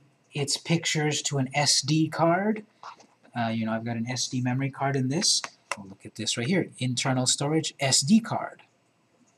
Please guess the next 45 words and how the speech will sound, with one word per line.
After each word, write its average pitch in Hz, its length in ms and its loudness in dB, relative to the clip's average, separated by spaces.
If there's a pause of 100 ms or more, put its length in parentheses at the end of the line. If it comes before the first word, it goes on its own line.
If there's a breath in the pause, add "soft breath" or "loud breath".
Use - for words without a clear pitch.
(920 loud breath)
And 143 120 4
I 143 60 8
recommend 156 480 6
you 160 80 4
put 156 180 2
in 151 100 4
an 147 140 4
S 147 240 6
D 156 160 4
card, 117 400 2
you 113 180 -2
insert 147 560 2
an 127 100 0
S 135 180 0
D 139 120 -2
card 120 260 -2
of 139 100 -6
any 220 180 6
size, - 440 0
but 139 200 -2
just 160 200 2
because 147 240 0
it's 131 140 -2
easier 143 280 0
to 131 80 -2
type 131 260 -2
with 117 80 -6
one 123 160 0
hand, 120 320 0
ninety-nine, 120 640 0 (1000 soft breath)
ninety-nine 147 440 4
megabytes. 113 760 0 (3000)
We're 127 100 -4
not 127 140 2
gonna 131 160 2
take 143 180 -2
a 120 60 4
lot 151 220 10
of 135 100 0
photos, 139 480 4
so 127 80 -2
we 139 140 2
don't 143 140 2
need 139 160 2
a, 123 200 0